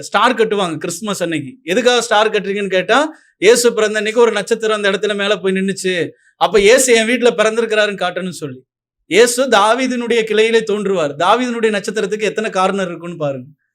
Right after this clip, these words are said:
இஸ்ரவேலினுடைய ராஜாவா இருந்த அன்றைய காலகட்டத்துல பைபிள்ல சொல்லப்படுகிற அந்த ராஜாவினுடைய காலகட்டத்துல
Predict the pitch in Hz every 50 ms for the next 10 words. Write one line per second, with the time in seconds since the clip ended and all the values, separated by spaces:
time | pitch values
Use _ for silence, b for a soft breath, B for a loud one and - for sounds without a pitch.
0 | _ _ _ _ _ _ - 151 - 233 240 247 247 247 247 240 233 233 220 226
1 | 214 190 190 208 190 240 233 233 220 220 214 185 175 175 170 165 147 151 165 196
2 | 233 226 226 - _ _ _ _ _ _ _ _ 151 160 196 208 233 233 214 185
3 | 214 208 220 240 220 220 202 202 175 202 185 196 226 254 277 277 254 196 180 185
4 | 208 220 233 233 233 220 226 220 202 208 180 196 196 196 185 185 185 202 226 262
5 | 262 262 - - 139 151 180 196 196 214 196 185 190 220 208 214 247 233 214 202
6 | 196 202 143 139 127 147 160 151 156 151 151 147 151 139 - 139 139 160 202 247
7 | 240